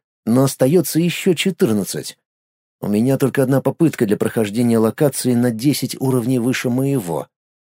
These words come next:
Нужно либо усиливать атаку, либо защиту,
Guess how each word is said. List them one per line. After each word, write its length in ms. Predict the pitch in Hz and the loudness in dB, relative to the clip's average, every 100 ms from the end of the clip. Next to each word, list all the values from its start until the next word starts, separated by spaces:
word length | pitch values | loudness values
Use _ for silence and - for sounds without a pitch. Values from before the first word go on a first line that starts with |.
| _ - | _ -2
Нужно 320 | 123 113 127 | 0 2 2
либо 200 | 131 131 | 2 2
усиливать 460 | 123 143 127 120 | 2 2 2 2
атаку, 540 | 120 - 170 - 78 - _ | 0 2 0 0 -6 -8 _
либо 260 | - 151 160 | 0 2 4
защиту, 560 | 165 - 127 - 71 | 2 0 -2 -4 -6